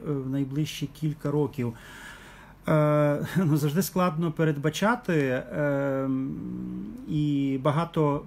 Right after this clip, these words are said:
передбачень трапляються випадково, потім стають зрозумілими постфактум. Так, от Стівена Кінга, е, "Як тільки переміг Трамп", ну,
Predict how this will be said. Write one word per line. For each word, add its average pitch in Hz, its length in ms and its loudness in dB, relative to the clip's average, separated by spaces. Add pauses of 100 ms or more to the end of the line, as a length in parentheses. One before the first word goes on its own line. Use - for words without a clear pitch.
передбачень 156 720 2
трапляються 151 640 0
випадково, 147 600 0
потім 143 300 -2
стають 143 320 0
зрозумілими 135 680 0
постфактум. 135 720 -2
Так, 135 280 -4
от 123 140 -4
Стівена 135 500 -2
Кінга, 131 500 0 (360)
е, 127 600 0
"Як 139 180 2
тільки 156 240 -2
переміг 143 420 2
Трамп", 202 360 2
ну, 151 140 2